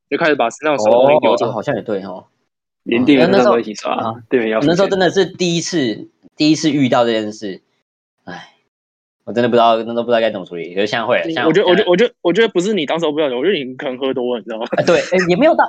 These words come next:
Speaker 2: 我们没有喝多，
Speaker 3: <laughs> 我觉得。
Speaker 2: 其实我们没有喝多，只是，就是我们喝到可能有点丧失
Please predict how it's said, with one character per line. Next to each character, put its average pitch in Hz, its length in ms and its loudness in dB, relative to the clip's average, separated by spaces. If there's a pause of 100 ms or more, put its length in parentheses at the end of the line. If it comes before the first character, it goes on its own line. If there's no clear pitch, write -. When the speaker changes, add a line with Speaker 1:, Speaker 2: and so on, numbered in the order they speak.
Speaker 2:
我 - 20 -2
们 139 140 -2
没 - 80 2
有 - 80 2
喝 143 160 0
多， 135 100 -2
Speaker 3:
<laughs> - 0 -
我 113 80 -2
觉 - 0 -
得。 - 80 -10 (140)
Speaker 2:
其 147 80 -2
实 156 80 4
我 147 100 4
们 117 80 -2
没 131 80 0
有 127 60 2
喝 120 100 -2
多， 113 160 0
只 127 100 -8
是， 165 280 -2 (360)
就 165 80 -2
是 190 80 4
我 151 80 4
们 117 140 0
喝 139 140 2
到 131 160 4
可 101 60 -8
能 98 100 -10
有 120 160 -4
点 110 80 -6
丧 113 200 -4
失 104 380 -8